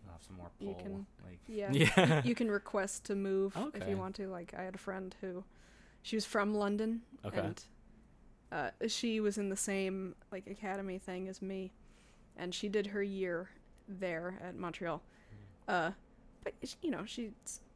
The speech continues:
Speaker 2: got homesick. I don't think she meant to stay in Montreal forever,
Speaker 3: Mm-hmm.
Speaker 2: so she was like, "I wanna go home. Uh, can you, can you get me into
Speaker 1: Yeah.
Speaker 2: M P C London?"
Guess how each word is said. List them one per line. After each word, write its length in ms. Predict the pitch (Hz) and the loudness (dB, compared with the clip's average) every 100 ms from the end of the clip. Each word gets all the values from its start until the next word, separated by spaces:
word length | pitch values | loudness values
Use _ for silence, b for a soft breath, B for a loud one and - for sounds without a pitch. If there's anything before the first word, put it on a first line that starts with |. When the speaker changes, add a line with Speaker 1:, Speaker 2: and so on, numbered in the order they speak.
| - - - | -20 -20 -2
Speaker 2:
got 260 | - 185 233 | 2 2 0
homesick. 520 | - 262 269 190 - - - - | 4 4 4 2 -2 -8 -14 -6
I 60 | |
don't 140 | 214 208 | -4 -2
think 180 | 196 | -2
she 160 | 202 208 | -2 -2
meant 300 | 196 180 165 | 0 -2 -4
to 80 | - | -6
stay 460 | - 214 202 208 | -2 0 2 4
in 200 | 214 214 214 | 2 0 -2
Montreal 500 | 208 214 220 208 208 | -2 0 2 2 2
forever, 480 | 196 185 190 196 - - | 2 2 2 0 -2 -2
Speaker 3:
Mm-hmm. 200 | 226 233 | 0 2
Speaker 2:
so 240 | 185 196 - | 0 -2 -6
she 120 | - | -4
was 140 | 196 | -2
like, 160 | 190 180 - | -2 -6 -8
"I 60 | 208 | -8
wanna 160 | 202 | -6
go 140 | 190 202 | -4 -2
home. 240 | 196 196 - - - - | -2 -4 -8 -16 -10 -4
Uh, 200 | 180 190 - | -4 -4 -4
can 160 | 196 | -4
you, 180 | 190 196 - - - - | -2 -6 -10 -20 -20 -4
can 100 | 202 | -2
you 80 | 196 | 0
get 160 | 196 | 0
me 140 | 196 190 | 0 -2
into 420 | 196 202 196 247 - - - B B B | 0 2 2 0 -4 -20 -20 B B B
Speaker 1:
Yeah. 120 | 139 | -4
Speaker 2:
M 60 | 190 | 0
P 80 | 202 | 0
C 140 | 208 | 0
London?" 400 | 180 196 196 | 0 0 0